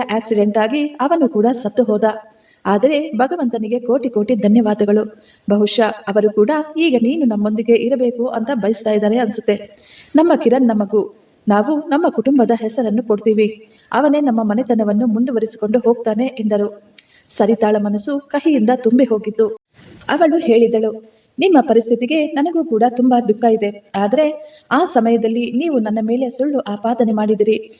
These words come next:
ಇಷ್ಟು ಬೇಗ ಯಾರು ಗರ್ಭಿಣಿಯಾಗಲು ಸಾಧ್ಯವಿಲ್ಲ, ಈ ಮಗು ಬೇರೆಯವರದ್ದು ಎಂದಿದ್ದಿರಿ. ಈಗ ನೀವು ಈ ಮಗುವನ್ನು ಆಧಾರವಾಗಿ ಹೇಗೆ ಮಾಡ್ಕೊಳ್ತೀರಿ?" ಅಂತ ಕೇಳಿದಳು.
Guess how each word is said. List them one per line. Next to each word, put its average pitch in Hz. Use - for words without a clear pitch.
ಇಷ್ಟು 320
ಬೇಗ 233
ಯಾರು 233
ಗರ್ಭಿಣಿಯಾಗಲು 220
ಸಾಧ್ಯವಿಲ್ಲ, 214
ಈ 311
ಮಗು 247
ಬೇರೆಯವರದ್ದು 233
ಎಂದಿದ್ದಿರಿ. 226
ಈಗ 233
ನೀವು 302
ಈ 339
ಮಗುವನ್ನು 240
ಆಧಾರವಾಗಿ 233
ಹೇಗೆ 254
ಮಾಡ್ಕೊಳ್ತೀರಿ?" 226
ಅಂತ 262
ಕೇಳಿದಳು. 214